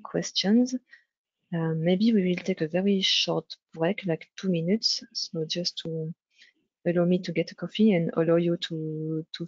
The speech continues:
think and write any question in, in the tool. So you can either write them in the, the questions tool,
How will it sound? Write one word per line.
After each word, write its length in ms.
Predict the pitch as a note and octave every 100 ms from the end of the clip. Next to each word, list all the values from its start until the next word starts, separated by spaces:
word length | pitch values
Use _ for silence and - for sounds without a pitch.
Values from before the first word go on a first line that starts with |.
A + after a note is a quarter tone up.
| -
think 240 | F#3 F3+ E3+
and 280 | D#3+ D#3+
write 280 | E3 E3+ F#3+ -
any 180 | F3+ F3+
question 420 | - F3+ - E3
in, 80 | D#3+
in 120 | E3+
the 100 | D#3+
tool. 300 | D#3+ E3 D#3 E3 _ _ _
So 140 | - D#3+
you 100 | D#3+
can 200 | E3 -
either 380 | F3+ F#3 G3 F#3+ -
write 220 | F3+ F3
them 180 | F3 E3
in 140 | D#3+
the, 200 | D#3 D#3
the 140 | D#3 D3+
questions 640 | - F3 - - E3+ -
tool, 380 | - G#3 A3